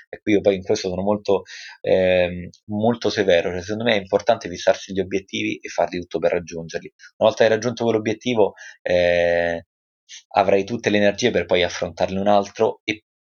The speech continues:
probabilmente quest'altro sarà anche più grande.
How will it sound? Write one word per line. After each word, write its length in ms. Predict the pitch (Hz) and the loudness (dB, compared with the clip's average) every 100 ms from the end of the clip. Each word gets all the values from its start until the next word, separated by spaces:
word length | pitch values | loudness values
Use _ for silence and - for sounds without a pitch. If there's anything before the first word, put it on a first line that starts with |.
| _ _ _ | _ _ _
probabilmente 760 | - 101 101 101 98 95 101 95 | -4 2 2 2 -4 -4 -2 -2
quest'altro 500 | - 95 90 87 87 | -2 2 2 2 -2
sarà 160 | 87 87 | -4 -2
anche 180 | - | -4
più 120 | 85 78 | -8 -2
grande. 500 | 85 82 - - | -2 -2 -8 -14